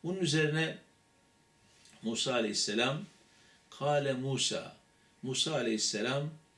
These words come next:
seslendi. Kime? Li kavmihi, kavmine şöyle söyledi.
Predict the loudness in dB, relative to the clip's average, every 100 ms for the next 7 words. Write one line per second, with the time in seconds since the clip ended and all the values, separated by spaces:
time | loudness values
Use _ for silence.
0 | -12 -4 -2 -2 -2 -2 -2 -4 -8 -12
1 | _ -6 -2 -2 -4 -8 -20 -20 _ -14
2 | -6 -6 -2 0 2 0 -4 -6 -10 -12
3 | -8 0 0 2 2 2 0 -6 _ -8
4 | 0 2 2 -2 -6 -6 -8 -12